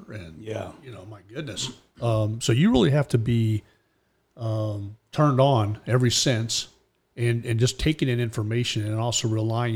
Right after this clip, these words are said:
Speaker 1: you're probably not going in there by yourself, okay? So you really need to be relying on your team, uh, that you're in there. Everybody's got,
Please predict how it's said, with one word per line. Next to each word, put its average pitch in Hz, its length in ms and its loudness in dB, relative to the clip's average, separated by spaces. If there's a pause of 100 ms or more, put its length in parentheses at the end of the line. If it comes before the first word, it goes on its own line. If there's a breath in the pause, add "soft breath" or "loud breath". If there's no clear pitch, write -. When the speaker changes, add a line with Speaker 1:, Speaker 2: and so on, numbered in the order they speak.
Speaker 1:
you're 120 100 0
probably 117 360 2
not 110 180 0
going 107 240 0
in 104 80 -2
there 104 100 -2
by 101 140 -6
yourself, 95 440 -6
okay? 104 220 -8
So 107 240 -2 (380 loud breath)
you 123 100 -2
really 147 160 6
need 139 120 4
to 127 60 2
be 117 140 4
relying 110 480 2
on 110 160 -2
your 104 120 -4
team, 120 540 -4 (640)
uh, 110 200 -2
that 113 220 0
you're 113 140 -4
in 123 160 2
there. 110 180 -2
Everybody's 117 840 0 (240)
got, 110 280 -8